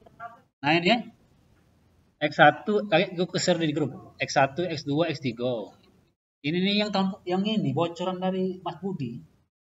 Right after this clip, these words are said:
Yang ada Mas Budi kirim dari grup. Lihat ya. Kalau tahun kemarin, kemungkinan, kemungkinan inilah jurnalnya nggak diomongkan. Nah, dia tiga variabel ya. Yang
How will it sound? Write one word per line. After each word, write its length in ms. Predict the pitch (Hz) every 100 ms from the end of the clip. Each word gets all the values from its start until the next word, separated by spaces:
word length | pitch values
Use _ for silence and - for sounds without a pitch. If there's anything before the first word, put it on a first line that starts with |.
| -
Yang 100 | 147 165
ada 80 |
Mas 160 | 170 -
Budi 160 | 165 175
kirim 240 | 175 175
dari 160 | 175 175
grup. 320 | 160 165 - _ _ _ _ _ _ _ _ _
Lihat 140 | - 170
ya. 120 | 151 190 185 - _ _ _ _ -
Kalau 120 | 123
tahun 160 | 143 147
kemarin, 280 | 160 165 143
kemungkinan, 380 | 131 151 165 175 185 -
kemungkinan 360 | 175 185 226 254
inilah 360 | 269 277 247 175
jurnalnya 400 | 226 254 302 175
nggak 60 | 151
diomongkan. 300 | 156 170 226 - - _ - _ - _ _ _ _
Nah, 120 | 120 127
dia 160 | 208
tiga 160 | 240 220
variabel 440 | 214 202 185 208 202
ya. 40 | 226 - -
Yang 40 | 156